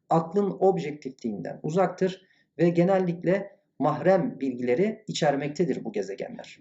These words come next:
Şu halde diyebiliriz ki burçlar ve evler farklı kavramlardır.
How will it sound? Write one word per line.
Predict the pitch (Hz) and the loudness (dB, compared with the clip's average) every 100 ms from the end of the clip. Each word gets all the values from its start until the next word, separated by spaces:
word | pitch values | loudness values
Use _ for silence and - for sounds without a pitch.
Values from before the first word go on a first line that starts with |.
| _ | _
Şu | - 220 | -4 2
halde | 202 247 165 151 | 4 4 2 0
diyebiliriz | 226 214 262 202 - | 0 2 0 0 -2
ki | - 190 - _ _ _ _ _ _ _ | -4 -6 -10 _ _ _ _ _ _ _
burçlar | 135 175 - 247 262 - - 135 | 0 0 2 0 0 -4 -4 -2
ve | |
evler | 170 165 165 214 240 - - _ _ | 4 4 4 2 2 -4 -18 _ _
farklı | - 160 160 - | 0 0 0 -4
kavramlardır. | - 117 107 95 87 - - - | -2 -2 -2 -4 -8 -8 -18 -18